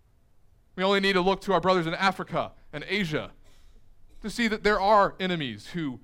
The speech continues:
who revile us, who hate Christians.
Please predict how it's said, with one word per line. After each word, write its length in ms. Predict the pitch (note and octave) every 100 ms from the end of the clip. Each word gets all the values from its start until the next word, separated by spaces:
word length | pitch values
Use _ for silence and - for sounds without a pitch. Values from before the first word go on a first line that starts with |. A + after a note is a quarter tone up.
| -
who 260 | E3+ C#3+ - - - -
revile 500 | D3+ D#3 D#3+ D#3+ C3+
us, 300 | G2+ - -
who 200 | D#3+ - - -
hate 320 | G3+ F3 - - -
Christians. 720 | - C#3 - G2 - - -